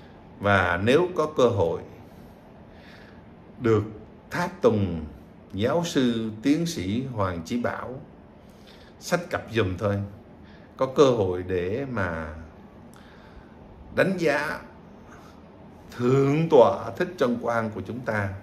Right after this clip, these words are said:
thì tôi sẽ làm như thế nào? Cho phép tôi thì tôi sẽ hỏi ba câu bằng tiếng Anh.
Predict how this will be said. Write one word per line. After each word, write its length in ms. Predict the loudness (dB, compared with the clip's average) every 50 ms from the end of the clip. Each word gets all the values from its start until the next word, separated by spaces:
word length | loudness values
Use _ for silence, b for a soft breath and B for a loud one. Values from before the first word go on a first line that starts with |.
| -16 -20 B B B B B B B B B B -20 -10 -6
thì 100 | -6 -2
tôi 220 | 2 2 2 2
sẽ 160 | 2 0 -2
làm 280 | -2 0 -2 -2 -2 -6
như 80 | -8 -8
thế 140 | -8 -8
nào? 200 | -6 -6 -6 -8 -8 -12 -16 -20 -18 -4
Cho 280 | 2 4 6 6 6 6 4
phép 100 | 0 -4 -2 0
tôi 320 | 0 2 2 2 0 -2 -4 -6 -8
thì 100 | -10 -8 -6
tôi 200 | -4 -2 -2 -2
sẽ 160 | -2 -4 -8 -8 -8
hỏi 160 | -8 -10 -8
ba 240 | -6 -6 -4 -6 -6 -6
câu 140 | -6 -6 -6 -6
bằng 100 | -8 -12 -12 -10
tiếng 140 | -8 -6 -6
Anh. 140 | -6 -6